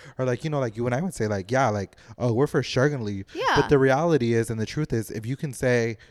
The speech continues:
Speaker 1: "You know what? If I were to face this, I don't know if I would leave.
Speaker 2: Right.
Speaker 1: I don't think I would leave." That's the truth.
Speaker 2: Mm-hmm.
Speaker 1: That is a real conversation that you and I had.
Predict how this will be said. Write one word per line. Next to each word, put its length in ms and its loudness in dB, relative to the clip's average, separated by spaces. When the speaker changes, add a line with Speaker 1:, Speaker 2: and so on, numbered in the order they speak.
Speaker 1:
"You 120 -4
know 120 4
what? 560 2
If 340 -4
I 200 0
were 100 0
to 140 -6
face 240 -10
this, 340 -4
I 100 -6
don't 120 -8
know 80 -6
if 100 -10
I 80 -8
would 160 -14
leave. 340 -6
Speaker 2:
Right. 380 -4
Speaker 1:
I 120 0
don't 180 -2
think 180 -6
I 100 0
would 180 -4
leave." 260 -4
That's 280 -4
the 80 -4
truth. 420 -8
Speaker 2:
Mm-hmm. 460 -10
Speaker 1:
That 140 0
is 100 2
a 60 -2
real 160 4
conversation 460 -4
that 120 -2
you 140 -6
and 80 -4
I 80 -6
had. 340 -12